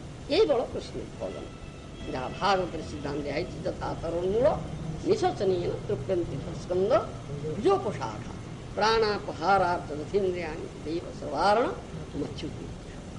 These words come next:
ହୁଁ, ଗଛ ମୂଳରେ ପାଣି ଦେଲେ ସ୍ୱତଃ ଡାଳ ପତ୍ର ଶାଖା ଫୁଲ ଫଳ ସମସ୍ତେ ପାଇବେ। ସ୍ୱତନ୍ତ୍ର ଭାବରେ ଜଳ ସେଚନ କରିବା କୌଣସି ଆବଶ୍ୟକତା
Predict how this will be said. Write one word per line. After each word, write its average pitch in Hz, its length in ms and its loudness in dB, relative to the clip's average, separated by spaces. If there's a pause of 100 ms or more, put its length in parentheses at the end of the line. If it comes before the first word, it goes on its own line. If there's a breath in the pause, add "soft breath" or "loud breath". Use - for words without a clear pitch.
(400)
ହୁଁ, 117 200 -6 (180)
ଗଛ 151 280 -2
ମୂଳରେ 320 480 6
ପାଣି 349 280 4
ଦେଲେ 180 260 6 (640)
ସ୍ୱତଃ 415 380 6 (160)
ଡାଳ 262 200 4 (100)
ପତ୍ର - 280 -4 (120)
ଶାଖା 220 340 -2 (720)
ଫୁଲ 262 200 2 (200)
ଫଳ 285 200 2
ସମସ୍ତେ 359 460 0 (120)
ପାଇବେ। - 260 -6 (140)
ସ୍ୱତନ୍ତ୍ର 262 360 -2
ଭାବରେ 180 360 -6
ଜଳ 175 160 -2
ସେଚନ - 340 -10
କରିବା 185 220 -2 (140)
କୌଣସି 254 300 0
ଆବଶ୍ୟକତା - 460 -4